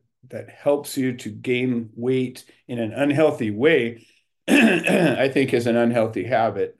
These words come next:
practice. And so not getting enough sleep definitely, uh, is contributed, contributes to weight gain. Um, there's four stages of sleep. And, you know, again, all of these things we'll talk about more as we're going.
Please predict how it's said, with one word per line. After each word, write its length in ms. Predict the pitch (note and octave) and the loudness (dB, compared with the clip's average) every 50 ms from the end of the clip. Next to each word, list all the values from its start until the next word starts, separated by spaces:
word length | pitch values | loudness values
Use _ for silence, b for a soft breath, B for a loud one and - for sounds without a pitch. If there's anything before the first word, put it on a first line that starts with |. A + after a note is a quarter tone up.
| _ _ _ | _ _ _
practice. 560 | A#2+ A2+ A2+ A2+ A2+ G#2+ F#2+ F#2 - - b b b b b b b b | 0 0 0 0 -2 -6 -8 -8 -8 -14 b b b b b b b b
And 160 | - F#2+ G#2+ | -14 -12 -12
so 380 | - - G2+ F#2+ F#2 F2+ E2+ - - | -6 0 0 0 0 -2 -6 -14 -16
not 360 | A#2 A#2 A2+ B2 C3 B2+ A#2 A#2 | -10 -4 -2 -2 -2 -2 -4 -4
getting 240 | B2 A2+ G#2+ G#2+ | -4 -4 -4 -4
enough 280 | G2+ G2+ G#2 G2+ F#2+ - | -6 -6 -8 -10 -10 -12
sleep 360 | - - G#2 G2 F#2 - - | -10 -8 -8 -8 -8 -10 -10
definitely, 540 | - A#2 A2 - - G#2+ F#2+ F2+ F2 E2 - _ _ _ _ _ _ - - | -6 -6 -6 -6 -6 -8 -10 -10 -12 -14 -16 _ _ _ _ _ _ -18 -18
uh, 80 | G2 G#2+ - _ _ _ _ | -18 -18 -18 _ _ _ _
is 300 | - A2+ A2 G#2+ G#2+ - | -18 -16 -16 -14 -16 -18
contributed, 920 | - - - F2 F2 - - - A#2+ G#2+ G#2 G2+ F#2+ G2+ G2 F#2+ F2 - _ _ _ _ _ _ _ _ _ _ _ _ _ - _ | -18 -16 -16 -16 -14 -14 -8 -8 -8 -6 -6 -6 -6 -6 -8 -8 -10 -14 _ _ _ _ _ _ _ _ _ _ _ _ _ -20 _
contributes 760 | - - E3+ D#3 - - A#2+ G2+ F2 F#2+ F#2+ F#2 - - - | -4 -2 -2 -2 -2 -4 -4 -4 -4 -6 -10 -10 -12 -16 -20
to 240 | - - - F2+ E2 | -16 -12 -12 -10 -8
weight 260 | F2 F#2+ F#2+ F2+ F2 | -6 -8 -8 -8 -12
gain. 320 | E2 F2 D#2+ D#2 D#2+ G#2 b b b b b b b b b b b b b _ _ | -14 -16 -14 -14 -14 -16 b b b b b b b b b b b b b _ _
Um, 440 | - F#2 F2+ F2+ F#2 F#2 F2+ C#3 - _ _ _ _ _ | -12 -10 -8 -8 -8 -10 -12 -16 -18 _ _ _ _ _
there's 220 | - C3+ C3+ C3 | -2 -2 -2 -2
four 600 | - - - D3+ E3 F#3+ G3 G3 G3+ G3 G3+ - - - | -4 -6 -2 2 4 6 8 6 6 4 0 -6 -12 -12
stages 720 | - - - - C3+ C#3 C#3+ C#3 C3+ C#3+ D3+ C#3+ C3 - | -12 -10 -4 0 2 4 4 2 2 0 0 -2 -2 -2
of 140 | A#2+ A2+ A2 | -4 -4 -4
sleep. 760 | - - - - - - - G#2 G2+ G#2+ B2+ D3+ - - - - _ _ | -6 -8 -10 -10 -10 -10 -10 -8 -6 -4 -4 -4 -4 -6 -14 -20 _ _
And, 380 | - A2 G#2+ G2 G#2 - - - - | -14 -12 -10 -10 -12 -12 -14 -18 -16
you 120 | - A#2 | -12 -10
know, 160 | B2+ D3+ D#3+ D#3+ | -6 -4 -4 -4
again, 380 | C#3 B2+ A2 G2+ G2 G#2+ A2 - | -4 -4 -4 -4 -4 -6 -6 -4
all 160 | G#2+ B2+ C3+ | -2 -2 0
of 100 | C3 B2+ | 0 -2
these 220 | B2+ A#2+ A#2+ A#2 - | -2 -4 -6 -6 -6
things 280 | A2+ A2+ A2+ A2+ A2+ | -6 -6 -6 -6 -6
we'll 120 | G#2+ G#2 G2+ | -8 -8 -6
talk 320 | - - F#2+ G2 G2 - | -4 -2 -2 -2 -2 -6
about 360 | F#2+ E2+ F2 F2+ F#2 - - | -8 -6 -6 -6 -6 -8 -12
more 420 | F#2+ F#2+ F#2 F2+ F2 F2 F2 - - | -14 -12 -12 -12 -12 -12 -14 -12 -12
as 160 | F#2+ F#2+ G#2 | -14 -12 -10
we're 100 | G#2+ A2+ | -12 -12
going. 460 | G#2 A2 A2 A#2+ B2+ C3 C#3 C#3 C3+ | -6 -4 -2 0 0 0 0 -2 -4